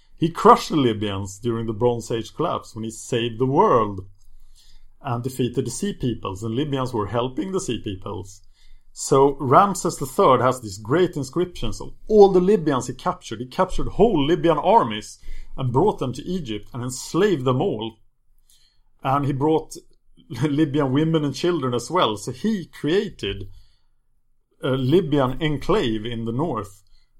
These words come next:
where everybody was, um, uh, subject to him. But now, two hundred years later, the Libyans are still great warriors in service of the pharaoh. So the way Shoshenq becomes the pharaoh is the way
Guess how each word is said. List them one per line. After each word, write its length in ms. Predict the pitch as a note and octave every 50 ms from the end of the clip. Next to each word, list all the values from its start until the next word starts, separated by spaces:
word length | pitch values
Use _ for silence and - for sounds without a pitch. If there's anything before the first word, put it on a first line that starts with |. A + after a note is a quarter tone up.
| _
where 300 | - A#2 B2+ B2+ C3 B2+ E3
everybody 440 | D#3+ D#3 E3 D#3 B2+ B2+ A#2 A2+ A#2
was, 480 | A2 A2 A2+ G#2+ - - - - -
um, 380 | B2 A2+ A2 G#2+ A2 G#2+ G2+ F#2+ - _ _ _ _ _ _ _ _ _ _ _ _ _ _ _ _ - - - -
uh, 220 | C3 G#2+ G#2+ G#2+
subject 500 | G2+ - - F3 F3+ C#3+ C3+ C3+ B2+ - -
to 60 | B2+
him. 380 | B2 F3+ - - A2 - - - _ _ _ _ - - - - - - -
But 140 | C#3 B2+ C#3+
now, 280 | D3 E3 F#3 G#3 G#3
two 220 | - - - D#3+ D3+
hundred 220 | D3+ D3 C#3+ C3+
years 240 | C#3 C#3 C3 - C#3
later, 280 | B2+ D3+ D#3+ D#3+ E3
the 100 | C3 C#3
Libyans 600 | C#3 C3 C3 C#3 C3+ B2 C3 C3 C3 B2+ B2+ -
are 160 | - - A#2+ A#2+
still 360 | A#2+ - - B2+ C3 C#3 C3+
great 300 | A2 B2 B2+ C3 A#2+ A#2
warriors 460 | A2+ A2 A2+ A#2+ B2+ C#3+ D3+ C#3+ -
in 140 | C#3+ C#3 A#2+
service 520 | - - - A#2+ A#2 A#2+ A#2 B2 A#2+ -
of 100 | A#2+ G#2
the 60 | G#2+
pharaoh. 560 | - - - A2 G#2+ A2 A2+ C3 D#3+ F3+ - _ _ _ _ _ _ _ _ _ _ _ _ _ _ _ _
So 180 | - - D3+ C#3
the 120 | C3+ D3
way 280 | C#3+ C3+ E3 G3 G3+ F#3+
Shoshenq 760 | F#3 - - - C#3 B2+ - - - C3+ C3 C3 A#2+ - A2+
becomes 640 | G#2 A#2 - - - - D3 D3 D3 C#3 C3 B2 -
the 100 | - B2+
pharaoh 640 | - - C#3 C#3+ D3+ C#3 A2 G2+ G#2 A2 A2+ - - _ - _ -
is 300 | C3 A#2+ G2+ - - B2+
the 80 | A#2 A#2
way 280 | G#2+ A#2 A2+ A#2+ B2+